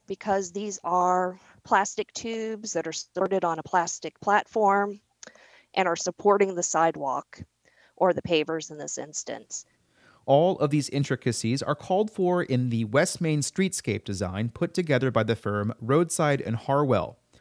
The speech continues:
Speaker 2: As of last year, they have been paid two point eight five million dollars by the city so far to create construction documents as part of the process. A previous city council approved the schematics in May of twenty seventeen.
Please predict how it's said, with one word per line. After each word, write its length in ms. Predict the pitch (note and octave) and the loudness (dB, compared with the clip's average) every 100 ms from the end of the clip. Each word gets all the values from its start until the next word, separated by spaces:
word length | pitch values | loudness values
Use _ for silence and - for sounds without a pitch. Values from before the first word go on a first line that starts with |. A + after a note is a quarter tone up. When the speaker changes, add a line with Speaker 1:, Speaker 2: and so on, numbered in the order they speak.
| _ | _
Speaker 2:
As 220 | - A#2 A2+ | 0 2 2
of 140 | G2 | 0
last 320 | G#2 G2 - | 0 0 0
year, 340 | D#3+ D#3+ B2 _ | 2 2 0 _
they 140 | D#3+ E3+ | 4 4
have 160 | F#3 | 4
been 140 | D3 C3+ | 2 0
paid 460 | - C3+ C3 - | 0 2 2 -2
two 160 | - A#3 | -4 -4
point 260 | - A3 - | 0 0 2
eight 160 | D#3+ | 2
five 340 | - C#3+ C3+ B2 | 2 0 0 2
million 400 | C3+ E3 G3 F#3 | 2 2 2 2
dollars 380 | D3 C3+ C3+ - | 4 4 2 2
by 160 | B2+ | 2
the 120 | B2+ | 2
city 300 | B2 D3 C3 | 0 0 0
so 240 | B2 - A#2 | 0 2 0
far 440 | - F3 B2 C#2+ - - - | 2 2 2 0 -12 -20 -18
to 100 | - | -10
create 360 | G2+ A2+ G#2+ G#2 | -6 0 0 0
construction 540 | - G2+ D#3+ E3 D#3 | -4 0 2 2 0
documents 600 | A#2+ F#2 - G2 A2 B2+ - | -2 -2 -2 -2 -2 -2 -4
as 180 | A#2+ B2+ | -2 -2
part 280 | - D#3 D#3 | 0 2 2
of 100 | B2 | -2
the 40 | |
process. 720 | A#2+ C#3+ C3 - G#2 D#2+ - _ _ _ - - - | -4 -2 -2 0 -2 -2 -8 _ _ _ -20 -12 -2
A 80 | G#2 | -2
previous 480 | - C#3+ C#3+ A#2 | 2 2 4 2
city 240 | - A#2+ A2 | 2 0 -2
council 480 | - G#2+ G#2 G#2+ G2+ | -2 -2 -2 -4 -4
approved 420 | - - G#2+ G#2 | -8 -2 -2 -2
the 60 | |
schematics 580 | G#2 - G#2 F#2+ G#2 - | -6 -2 -2 0 -2 -4
in 120 | A2 | -2
May 180 | A#2 B2+ | 0 0
of 80 | C#3+ | 0
twenty 360 | - C3 B2 A#2 | -2 -4 -2 -2
seventeen. 760 | B2+ G#2 G2+ - F#3 A#2+ E2+ | 0 0 -4 -2 -2 0 -6